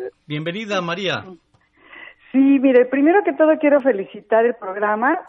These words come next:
Speaker 2: De verdad es muy interesante porque muchas veces las mamás no sabemos la diferencia entre la, te-, la psi-, la psicología y la, la pedagogía, ¿verdad?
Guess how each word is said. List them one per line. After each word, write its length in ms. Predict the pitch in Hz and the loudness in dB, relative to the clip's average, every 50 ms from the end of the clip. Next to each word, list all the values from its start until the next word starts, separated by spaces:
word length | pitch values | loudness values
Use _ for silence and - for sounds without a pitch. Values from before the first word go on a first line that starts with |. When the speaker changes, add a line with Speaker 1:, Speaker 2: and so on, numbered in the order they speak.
| - - | -18 -10
Speaker 2:
De 160 | 277 202 196 | -8 -6 -4
verdad 300 | 196 196 190 220 214 214 | -4 -2 -2 -2 -2 -2
es 100 | 233 220 233 | -4 -6 -4
muy 140 | 233 240 226 | -4 -4 -4
interesante 800 | 247 254 - - 208 190 185 185 - 226 220 208 214 - 233 - | -4 -4 -4 -4 -2 -2 -4 -6 -4 -4 -4 -4 -4 -6 -8 -8
porque 280 | _ 190 190 - 185 | _ -10 -12 -10 -12
muchas 360 | 185 202 208 - - 226 208 185 | -12 -12 -14 -10 -8 -8 -6 -6
veces 320 | 214 208 202 226 226 202 | -6 -6 -4 -6 -6 -4
las 180 | 202 156 147 - | -6 -6 -6 -6
mamás 320 | 359 339 349 190 208 214 208 - | -6 -6 -4 -4 -4 -6 -6 -8
no 140 | 220 214 - | -12 -8 -6
sabemos 460 | - 208 190 196 202 214 214 214 - | -6 -6 -6 -6 -10 -12 -12 -10 -8
la 80 | 190 160 | -8 -8
diferencia 920 | 160 175 - _ 185 180 196 208 214 214 208 _ - 214 202 226 330 349 - _ _ _ _ _ _ _ _ _ - | -8 -10 -10 _ -8 -8 -6 -8 -10 -12 -14 _ -10 -8 -8 -8 -8 -10 -14 _ _ _ _ _ _ _ _ _ -12
entre 840 | 214 202 196 180 - _ 190 180 175 175 175 175 170 175 175 170 _ _ _ | -8 -8 -8 -8 -8 _ -6 -4 -2 -2 -2 -2 -4 -4 -6 -8 _ _ _
la, 260 | 175 185 175 175 - - _ _ _ - | -4 -2 -2 -2 -2 -6 _ _ _ -10
te-, 200 | 175 185 185 - | -8 -8 -8 -4
la 220 | 185 175 165 165 - | -4 -4 -4 -4 -8
psi-, 120 | 185 175 _ _ | -16 -20 _ _
la 400 | - 185 180 175 170 165 165 160 - | -8 -6 -4 -2 -2 -4 -6 -6 -10
psicología 680 | 185 - - 180 185 180 175 - - 240 247 247 285 392 - - _ _ _ _ _ _ _ _ _ _ _ | -14 -8 -6 -4 -2 -2 -4 -4 -6 -6 -4 -4 -4 -4 -6 -10 _ _ _ _ _ _ _ _ _ _ _
y 300 | 208 202 196 190 185 180 | -8 -6 -4 -4 -4 -4
la, 260 | 170 185 180 175 - - | -2 0 0 0 0 -2
la 240 | 208 196 175 175 170 | -4 -2 -2 -2 -2
pedagogía, 720 | - 180 175 180 175 165 180 175 - - 320 311 247 185 165 | -2 -2 -2 -2 0 0 -2 -4 -4 -4 -2 0 2 2 0
¿verdad? 320 | 165 160 160 185 226 311 | -2 -4 -2 -2 -2 -2